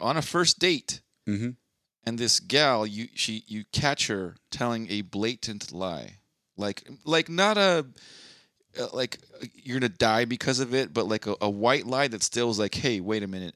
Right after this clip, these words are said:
Speaker 1: I know you're, you're, I know you're lying." Like,
Speaker 2: Tell, what's the lie?
Speaker 1: it could be, uh, an anything. Like, for example, uh, "Oh, I'm late because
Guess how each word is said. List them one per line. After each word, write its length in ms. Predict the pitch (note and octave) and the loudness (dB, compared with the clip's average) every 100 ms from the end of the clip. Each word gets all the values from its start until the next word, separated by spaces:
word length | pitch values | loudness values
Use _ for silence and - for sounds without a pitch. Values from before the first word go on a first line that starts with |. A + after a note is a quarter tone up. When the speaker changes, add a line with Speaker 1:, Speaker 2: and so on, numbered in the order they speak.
| - | -4
Speaker 1:
I 160 | A#2 | -4
know 260 | A#2+ A2+ A2 | -2 -2 -2
you're, 300 | G#2+ G2+ F#2+ _ _ - | -2 -6 -8 _ _ -14
you're, 140 | F#2+ - | -14 -6
I 80 | G#2+ | -4
know 140 | A2+ | -2
you're 160 | G#2+ F#2+ | -2 -2
lying." 360 | F#2+ D#2+ B1 A1 | -6 -8 -10 -12
Like, 140 | D#2+ E2+ | -10 -6
Speaker 2:
Tell, 220 | F#2 G2 | -4 -4
what's 240 | - G2+ - | -2 -2 0
the 80 | A#2 | 0
lie? 280 | G2+ E2 - _ _ - | 0 0 -4 _ _ -8
Speaker 1:
it 100 | A#2 | -4
could 160 | D#3 C3 | 0 2
be, 300 | C3+ C3 B2 | 2 2 0
uh, 120 | G#2+ - | -4 -6
an 80 | G#2 | -6
anything. 360 | B2 A2+ G2 E2 | -6 -6 -8 -8
Like, 180 | G2 | -8
for 120 | - A2+ | -2 -2
example, 520 | A2 A#2 A2 G#2+ G#2+ | 2 0 0 -2 0
uh, 300 | G#2 G#2+ G#2 - - - - - - | 0 0 -2 -4 -20 -20 -20 -8 2
"Oh, 180 | C3+ C3 | 4 6
I'm 200 | C3 B2 | 2 2
late 340 | B2 C3 - | 2 2 0
because 920 | A#2+ - C3+ B2 A#2+ A#2 A2+ A2 G#2 | -6 -4 2 6 6 4 2 0 -2